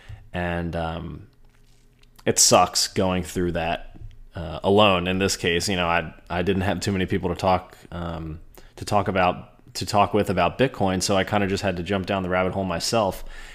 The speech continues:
And it can be super frustrating to, uh, learn a lot of the economics sur-, surrounding Bitcoin and, and how it works. And, you know,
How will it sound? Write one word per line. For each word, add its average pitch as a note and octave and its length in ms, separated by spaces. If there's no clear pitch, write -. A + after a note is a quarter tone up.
And A2 140
it A2 120
can A2+ 120
be G2 140
super G2+ 500
frustrating E2+ 880
to, E2+ 560
uh, D#2+ 340
learn G2 380
a F2+ 60
lot F2 200
of E2+ 120
the F2 220
economics F2 560
sur-, F2+ 240
surrounding F2 580
Bitcoin F2 540
and, E2 220
and F#2 120
how F#2+ 220
it F2 80
works. F2 380
And, E2 200
you G#2+ 80
know, E2 140